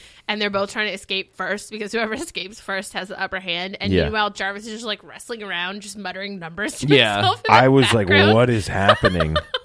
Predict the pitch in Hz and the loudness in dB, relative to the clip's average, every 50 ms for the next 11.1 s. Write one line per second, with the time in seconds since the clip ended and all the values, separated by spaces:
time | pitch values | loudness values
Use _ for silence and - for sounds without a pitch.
0 | _ _ _ _ _ _ _ _ - - - - 127 127 127 123 120 110 95 87 | _ _ _ _ _ _ _ _ -4 -4 0 0 2 4 4 4 4 4 2 0
1 | 85 80 82 85 80 - 85 85 82 90 90 90 90 67 90 90 85 - - 80 | -2 -4 -6 -6 -6 -6 -6 -4 -2 0 0 0 0 0 0 -2 -2 -4 -6 -6
2 | 90 87 - 98 90 90 95 104 101 85 76 - - _ _ _ - 87 82 80 | -6 -4 -2 0 0 2 2 2 2 0 0 -2 -6 _ _ _ -4 -4 -2 0
3 | 85 80 80 82 - - - - _ - 240 269 277 294 440 440 571 523 415 359 | 0 0 0 -2 -4 -10 -14 -12 _ 0 2 4 4 4 2 2 0 0 0 0
4 | 285 285 254 233 - 220 233 240 214 226 220 220 226 214 202 202 196 196 _ _ | -2 -4 -6 -8 -12 -12 -10 -8 -8 -8 -8 -10 -10 -10 -8 -10 -10 -10 _ _
5 | _ 185 165 165 208 220 190 151 160 160 170 104 110 104 90 78 76 - - - | _ -10 -8 -8 -6 -8 -8 -10 -10 -6 0 2 2 4 4 2 0 -2 -2 -4
6 | 82 80 - 151 139 120 107 95 85 85 85 92 190 175 175 180 170 170 - _ | -4 0 2 4 6 6 6 6 4 2 -2 -2 -6 -8 -8 -10 -12 -14 -16 _
7 | _ - 165 170 170 - - 165 - - 202 - - - _ _ _ _ _ _ | _ -12 -12 -10 -10 -12 -16 -16 -16 -16 -18 -20 -20 -20 _ _ _ _ _ _
8 | _ _ _ _ _ _ _ _ _ _ _ _ - 101 104 107 107 104 104 101 | _ _ _ _ _ _ _ _ _ _ _ _ 0 2 2 4 4 2 2 2
9 | 98 95 92 90 87 90 101 - 165 185 180 220 254 - 226 214 - 175 143 113 | 2 0 0 0 0 -2 -4 -4 -6 -6 -6 -6 -6 -6 -6 -4 -4 -4 -4 -4
10 | 92 85 - - - - - - 85 71 - - - - - - - - - - | -4 -6 -6 -6 -8 -8 -8 -8 -8 -8 -10 -12 -16 -14 -14 -16 -16 -16 -18 -18
11 | - | -18